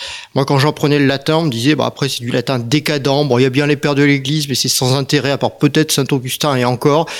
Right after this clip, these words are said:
Puis après, c'est les siècles obscurs. En fait, on continue d'écrire. On écrit dans un très beau latin, mais un très beau latin du cinquième siècle. C'est un latin qui nous paraît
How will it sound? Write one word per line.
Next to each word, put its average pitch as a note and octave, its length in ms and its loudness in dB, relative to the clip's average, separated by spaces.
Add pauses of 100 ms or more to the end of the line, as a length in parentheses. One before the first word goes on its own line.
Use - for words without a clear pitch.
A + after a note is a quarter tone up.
(360)
Puis - 100 0
après, C#3 500 2 (120)
c'est - 380 -2
les A#2 240 -4
siècles B2 540 -2
obscurs. - 540 -6
En - 80 -2
fait, C#4 220 0
on C#3+ 80 0
continue C#3+ 360 -2
d'écrire. C3 420 -2
On A2+ 100 -2
écrit D#3 240 -2
dans C#3 160 0
un B2+ 80 2
très - 340 -2
beau C#3 160 2
latin, E3+ 400 -2 (460)
mais D#3 100 4
un D#3+ 120 2
très D#3 200 -2
beau C3+ 100 -2
latin C3 280 0
du G3 180 -4
cinquième D#3 420 0
siècle. - 360 -4
C'est - 280 -4
un D#3 100 2
latin D3 320 0
qui F3+ 200 -6
nous D#3 100 2
paraît C#3+ 520 0